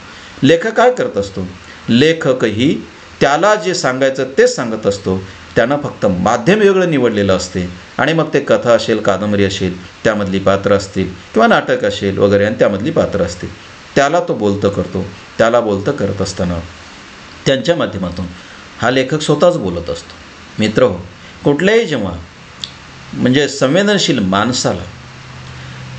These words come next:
काहीतरी सांगायचं असते आणि सांगितल्याशिवाय चैन पडणार नाही त्याला, अशा वेळेसच तो कलाकृतीची निर्मिती करत असतो. आणि कलाकृतीची निर्मिती करून तो त्याचं सांगणं सांगत असतो.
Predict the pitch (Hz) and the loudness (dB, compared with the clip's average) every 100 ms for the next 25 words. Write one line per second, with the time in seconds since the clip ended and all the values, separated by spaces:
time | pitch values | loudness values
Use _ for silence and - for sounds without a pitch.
0 | - - - 147 156 208 247 220 - - | -14 -10 0 0 2 0 0 2 -2 0
1 | 139 147 247 254 208 170 - 95 - - | 2 4 4 4 0 -8 -6 -8 -10 -16
2 | - - - - - 120 135 120 - 127 | -20 -20 -20 -12 -4 -2 0 -2 0 0
3 | 135 175 180 156 - 131 113 - - 185 | 2 2 2 0 2 0 0 -2 0 0
4 | 233 - 123 123 117 113 110 107 104 104 | 0 0 0 2 2 0 0 2 2 4
5 | 127 131 143 - - 147 107 101 101 92 | 2 2 2 -2 -4 -2 2 0 0 -6
6 | - - 104 90 95 92 92 98 101 104 | -6 -2 0 0 0 -2 -2 -4 -4 -8
7 | - - - - - - 117 156 147 - | -12 -16 -16 -16 -16 -4 0 2 2 2
8 | 127 143 165 160 156 - 113 101 107 135 | 0 2 0 -2 -2 0 2 4 4 2
9 | 156 110 104 107 170 - - 160 165 95 | 0 0 2 2 2 0 2 2 2 -2
10 | 95 156 - - 95 101 131 156 - 113 | 0 -2 0 0 0 2 0 0 0 2
11 | 127 185 117 101 - | 4 2 0 -8 -10